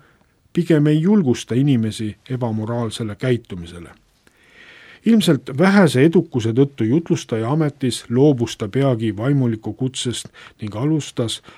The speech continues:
tuhande viiesaja kahekümne üheksandal aastal Nürnbergis tööd literaadina ja tõlgina, teisisõnu eraisikuna täiesti uut elu. Tema esimeste tõlketööde seas oli Simon Fishi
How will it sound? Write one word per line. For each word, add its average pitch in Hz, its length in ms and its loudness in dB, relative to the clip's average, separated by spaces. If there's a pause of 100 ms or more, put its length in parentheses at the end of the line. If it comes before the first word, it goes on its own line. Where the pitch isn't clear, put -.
(120)
tuhande 107 360 -6
viiesaja 123 460 -4
kahekümne 117 500 -8
üheksandal 110 540 -6
aastal 107 340 -10
Nürnbergis 113 840 -4 (580)
tööd 120 240 0
literaadina 113 800 -4
ja 101 100 -10
tõlgina, 101 540 -4 (840)
teisisõnu 110 720 -6
eraisikuna 117 840 -2 (440)
täiesti 107 420 -10
uut 98 320 -12
elu. 85 240 -16 (840)
Tema 139 200 2
esimeste 170 500 2
tõlketööde 143 720 4
seas 156 320 4
oli 113 180 0
Simon 143 500 0
Fishi 156 520 0